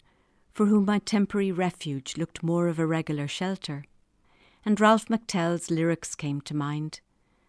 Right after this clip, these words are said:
about the old girl carrying her home in two carrier bags. A few minutes later, an argument broke out between them that not even the noise of driving rain on a hard surface could drown out. Nervous,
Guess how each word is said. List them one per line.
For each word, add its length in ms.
about 300
the 100
old 320
girl 420
carrying 340
her 100
home 420
in 100
two 400
carrier 400
bags. 560
A 60
few 200
minutes 380
later, 340
an 120
argument 580
broke 220
out 260
between 440
them 240
that 120
not 220
even 260
the 80
noise 540
of 140
driving 500
rain 420
on 120
a 40
hard 340
surface 580
could 220
drown 320
out. 360
Nervous, 600